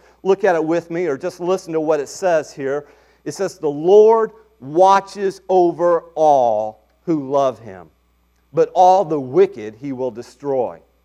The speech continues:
Listen, you can live with confidence if you recognize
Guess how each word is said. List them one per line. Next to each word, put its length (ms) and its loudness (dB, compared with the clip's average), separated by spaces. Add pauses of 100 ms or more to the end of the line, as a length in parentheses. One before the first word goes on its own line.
(340)
Listen, 340 -4
you 180 -2
can 260 -8
live 240 4
with 160 -10
confidence 680 -6
if 180 -12
you 140 -10
recognize 1000 -6